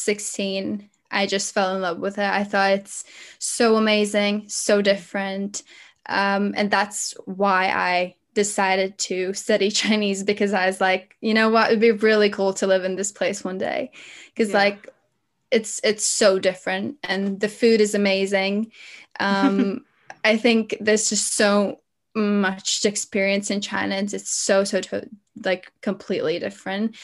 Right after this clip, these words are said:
Speaker 1: We actually have a few blogs on China, and they're, like, really nice, detailed stories. <laughs> Like, you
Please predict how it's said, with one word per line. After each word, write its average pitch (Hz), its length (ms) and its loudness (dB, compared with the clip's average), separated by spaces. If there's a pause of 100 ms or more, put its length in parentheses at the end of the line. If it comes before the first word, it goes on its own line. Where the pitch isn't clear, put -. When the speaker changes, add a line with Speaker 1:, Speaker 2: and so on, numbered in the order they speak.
(200)
Speaker 1:
We 220 40 4
actually 220 280 2
have 214 260 2
a 202 80 0
few 202 280 0
blogs 190 520 0
on 190 160 -2
China, 190 380 -2
and 196 260 0
they're, 202 220 0
like, 196 320 -2 (500)
really 226 440 6
nice, 220 580 4
detailed 196 840 2
stories. 214 800 6
<laughs> 285 380 6
Like, 226 180 2
you 220 180 4